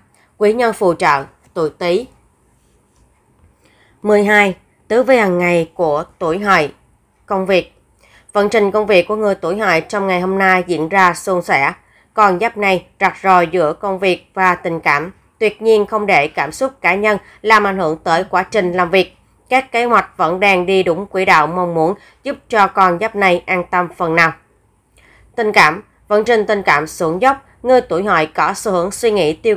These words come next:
cực và bi quan về chuyện tình cảm trong tương lai. Rõ ràng, mối quan hệ đang có vết nứt thì mới tạo ra cho bản mệnh những nỗi lo đó. Cẩn trọng, căng thẳng, mệt mỏi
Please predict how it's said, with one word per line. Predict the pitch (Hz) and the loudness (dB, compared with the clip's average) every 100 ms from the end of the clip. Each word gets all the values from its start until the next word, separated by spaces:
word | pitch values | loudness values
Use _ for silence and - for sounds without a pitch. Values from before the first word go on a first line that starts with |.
| 208 | -2
cực | 185 - | -4 -4
và | 202 185 | 2 2
bi | 180 185 - | 4 -2 -2
quan | 202 190 | -2 -2
về | 175 190 | -2 -2
chuyện | 175 185 151 | -2 -2 -4
tình | 156 180 165 | -4 -6 -2
cảm | 151 143 | -2 -2
trong | - 208 175 - | -4 -2 -2 -4
tương | 185 175 | -4 2
lai. | 180 165 _ _ _ _ - | 2 0 _ _ _ _ 0
Rõ | 208 185 | 2 4
ràng, | 208 185 - - | 2 0 -6 -2
mối | 202 220 | 0 0
quan | 233 214 | -2 -2
hệ | 202 160 | 0 0
đang | 160 190 175 | 0 -2 0
có | 151 165 - | 0 0 -2
vết | 262 254 | -8 -4
nứt | 262 277 _ - | -4 -4 _ -2
thì | 220 | 2
mới | 190 175 | 2 0
tạo | 202 180 156 | 0 0 2
ra | 202 185 | 2 2
cho | 180 190 | 0 -4
bản | 165 190 | -4 0
mệnh | 185 156 170 | 0 0 -2
những | 165 151 185 | -2 -2 -2
nỗi | 180 147 | 0 0
lo | 156 196 180 | 0 2 2
đó. | 160 151 160 - _ _ _ _ _ _ _ _ _ _ _ _ | 4 4 2 0 _ _ _ _ _ _ _ _ _ _ _ _
Cẩn | - 185 165 | 2 2 2
trọng, | 247 196 - _ _ _ | 2 2 2 _ _ _
căng | 262 240 | -2 0
thẳng, | 220 165 160 202 _ | 0 -2 -2 -8 _
mệt | 220 196 - | -2 -2 2
mỏi | 190 151 | 2 2